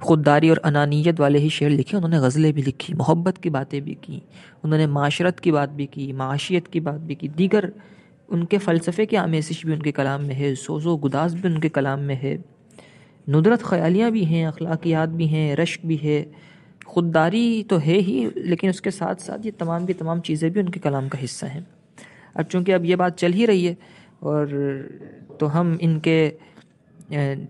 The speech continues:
यास जगाना चंगेज़ी साहब के कलाम की चंद खुसूसियात भी यहाँ जिक्र कर देते हैं और कोशिश करेंगे कि उनकी खुसूसियात बयान करते हुए हर खुसूसियत के साथ उनका कोई शेर ऐसा जिक्र करें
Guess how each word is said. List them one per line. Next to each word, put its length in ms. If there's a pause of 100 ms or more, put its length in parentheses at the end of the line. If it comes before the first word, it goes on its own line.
(220)
यास 300
जगाना 260
चंगेज़ी 380
साहब 200
के 140
कलाम 300
की 80
चंद 160
खुसूसियात 480
भी 140
यहाँ 240 (300)
जिक्र 280
कर 160
देते 260
हैं 180
और 120
कोशिश 320
करेंगे 360
कि 180 (480)
उनकी 180
खुसूसियात 440
बयान 260
करते 280
हुए 180
हर 160
खुसूसियत 500
के 80
साथ 180
उनका 240
कोई 120
शेर 260
ऐसा 180
जिक्र 260
करें 240